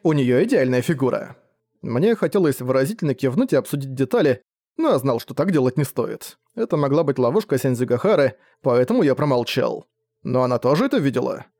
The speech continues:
В этом не было ничего странного, так как они обе были девушками, но мне было любопытно узнать обстоятельства. Хачикудзи шутила, и это было тайной,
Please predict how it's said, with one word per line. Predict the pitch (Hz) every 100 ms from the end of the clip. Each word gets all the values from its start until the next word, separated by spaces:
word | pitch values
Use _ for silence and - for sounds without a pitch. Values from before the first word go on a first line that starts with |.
| -
В | 139 131
этом | 135 143
не | 165
было | 135 117
ничего | 120 113 120
странного, | 117 - 180 214 139 123
так | 135
как | 131
они | 131 139
обе | 131
были | 127 127 117
девушками, | 165 190 - 151 139 120 - _ -
но | 277
мне | 285 254
было | 202 185
любопытно | 156 131 285 -
узнать | 151 147 160
обстоятельства. | - 143 185 135 - - - - _ _ _
Хачикудзи | 120 - 120 254 208
шутила, | 202 139 - 226 180 135 -
и | -
это | 135 127
было | 120 120
тайной, | - 180 175 160 139